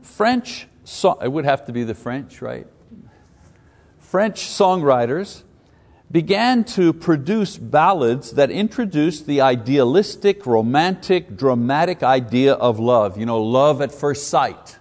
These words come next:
Your heart beating all of a sudden. And they wrote these ballads and these poems to entertain French nobility, the lords and the ladies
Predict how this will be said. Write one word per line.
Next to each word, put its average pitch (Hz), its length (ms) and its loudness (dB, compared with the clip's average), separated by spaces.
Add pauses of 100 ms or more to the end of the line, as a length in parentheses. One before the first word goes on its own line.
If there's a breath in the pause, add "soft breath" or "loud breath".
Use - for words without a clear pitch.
(2250)
Your 113 140 -8
heart 147 380 -4
beating 139 260 0
all 139 160 2
of 131 60 0
a 131 60 -2
sudden. - 420 -4 (2000)
And 156 200 -2
they 160 160 2
wrote 233 380 0
these 170 240 -2
ballads 120 540 0
and 127 140 -4
these 120 220 -4
poems 143 800 -2 (300 soft breath)
to - 180 -2
entertain 165 840 -2
French 160 600 -2
nobility, 151 720 0 (340)
the 113 100 -2
lords 147 460 2
and 131 140 0
the 117 80 2
ladies 127 680 0